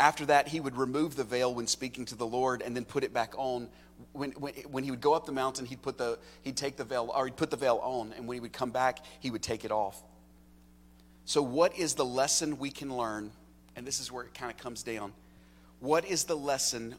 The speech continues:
we can learn from the golden calf experience? Hebrews twelve and twenty-nine tells us, "For our God is a consuming fire." Every one of you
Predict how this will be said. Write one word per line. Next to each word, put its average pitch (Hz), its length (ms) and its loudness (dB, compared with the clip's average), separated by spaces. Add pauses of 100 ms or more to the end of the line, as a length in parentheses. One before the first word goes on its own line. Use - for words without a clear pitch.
we 123 140 -4
can 139 240 -6
learn 110 440 -2
from 117 200 -8
the 113 80 -10
golden 120 460 -6
calf 110 480 -6
experience? 107 760 -8 (1160)
Hebrews 147 400 0
twelve 139 380 4
and 117 100 -2
twenty-nine 127 600 -2
tells 120 360 -2
us, 107 320 -2 (1400)
"For 131 280 0
our 143 440 2
God 127 500 0
is 135 220 -6
a 120 120 -4
consuming 117 760 -2
fire." 95 460 -2 (2000)
Every 170 220 0
one 147 200 0
of 151 140 -2
you 165 280 -6